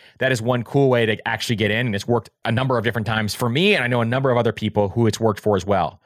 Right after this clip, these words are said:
And so if there's somebody out there you wanna get to know, get to know the people around them, uh, and that's really helpful for networking overall.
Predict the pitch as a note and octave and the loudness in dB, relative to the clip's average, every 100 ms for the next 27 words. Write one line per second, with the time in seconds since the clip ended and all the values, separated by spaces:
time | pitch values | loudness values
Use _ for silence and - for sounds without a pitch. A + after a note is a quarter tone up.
0 | _ _ D3+ D3 D3 A#2 F3+ - G#3+ G3+ | _ _ -6 -2 0 0 -2 0 0 0
1 | E3+ D#3+ D#3 C#3+ C#3 B2 A#2+ F3 C4+ D#3 | 0 0 0 0 0 -2 -2 0 2 2
2 | C3 - - - G3 A3 A3 F3+ E3 C#3+ | 2 -2 -12 -4 0 2 2 2 -2 0
3 | C3 A2+ A2+ G#2+ F#2 E2+ - _ - G#2 | 0 2 0 -2 -2 -6 -10 _ -2 -2
4 | F#2 G#2+ A2+ - A#2+ G#2 F#2+ F#2 G2 F#2+ | 0 -2 -4 0 0 2 0 0 0 0
5 | A#2+ A2 G#2+ - G#2 F#2+ F2 F2 F2 E2+ | 2 0 0 -2 -6 -6 -6 -6 -6 -8
6 | - | -8